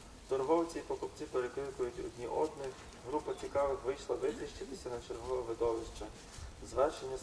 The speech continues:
смертної кари. Звісно, тут і група тих, хто прагне Ісусової, Ісусової смерті, хто насолоджується видом його страждань. Та Ісус не нарікає, не проклинає,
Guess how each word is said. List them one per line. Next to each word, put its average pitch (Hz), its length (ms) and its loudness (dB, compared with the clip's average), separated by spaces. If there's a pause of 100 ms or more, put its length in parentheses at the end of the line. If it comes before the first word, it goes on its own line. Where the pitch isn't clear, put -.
смертної 120 400 0
кари. 110 340 0 (1000)
Звісно, 185 340 4
тут 165 180 6
і 151 60 4
група 143 320 4
тих, 156 260 4
хто 131 100 4
прагне 131 420 4
Ісусової, 120 600 -4 (280)
Ісусової 120 480 -4
смерті, 113 520 -4 (960)
хто 147 140 2
насолоджується 147 800 4
видом 139 320 0
його 127 140 -4
страждань. 113 560 -6 (1000)
Та 135 80 4
Ісус 180 320 -2
не - 60 2
нарікає, 131 540 2 (460)
не 123 60 -4
проклинає, 135 680 2